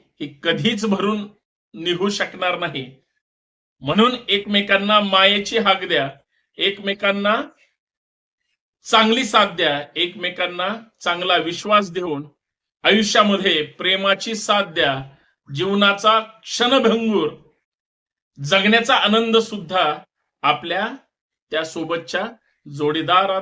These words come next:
शोधला पाहिजे. म्हणून प्रेमाला, नवऱ्याला, विचारांना आणि आपल्या विश्वासाला खरंच त्याच ताकदीची गरज आहे, जो एकमेकांच्या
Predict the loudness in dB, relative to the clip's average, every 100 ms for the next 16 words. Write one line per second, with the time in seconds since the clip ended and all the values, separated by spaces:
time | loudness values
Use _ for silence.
0 | -6 -10 -10 -4 -4 -4 -4 -4 -4 -4
1 | -2 -4 -6 _ _ _ _ _ -2 0
2 | 2 4 2 0 -6 _ _ -4 0 2
3 | 2 4 0 -4 _ _ -10 0 2 2
4 | 2 -2 -4 -8 _ _ -4 -2 -2 -2
5 | -4 -4 -6 -12 _ _ _ -6 -4 0
6 | 0 0 0 -2 -4 -14 _ _ _ _
7 | _ _ _ _ _ _ _ _ _ _
8 | _ _ -4 0 0 -2 _ _ _ _
9 | _ 2 2 2 -2 -2 -2 -8 -10 -8
10 | -6 -4 -2 -2 -4 -6 -10 _ _ -14
11 | -10 -8 -8 -8 -6 -6 -4 -4 -4 -6